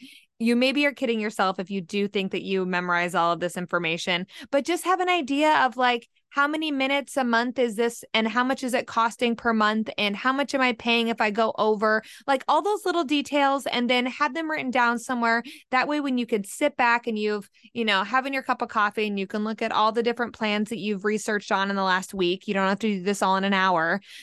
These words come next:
Um, then you can say, "Okay, this is what I found out, and this is,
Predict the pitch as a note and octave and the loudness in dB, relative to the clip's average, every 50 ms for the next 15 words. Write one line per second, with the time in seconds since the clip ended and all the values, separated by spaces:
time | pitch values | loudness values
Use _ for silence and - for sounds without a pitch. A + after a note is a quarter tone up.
0 | - - - A3+ A3+ A3 A3 G#3+ B3+ C4+ D4 D4 - D4 C#4 A#3+ - C4+ B3 B3 | -10 -2 0 2 2 2 2 0 -2 -2 -2 -2 -2 -2 -2 0 2 2 2 2
1 | - - B3 - C4 A3+ G3+ G3 A3 G#3+ - A3 A3 A#3 G#3 G3+ G3+ - G#3 G3 | 2 0 0 0 0 0 2 0 0 -2 -4 -4 -2 0 0 0 0 0 -2 -2
2 | F#3+ G3 G#3 C4 C4+ C4+ C4 C4 B3 G#3+ G#3 G#3 G#3 - - G#3+ G3+ G3 F#3+ - | 0 0 2 2 4 4 4 4 2 0 -2 -4 -4 -4 -2 -2 -2 -2 -4 -8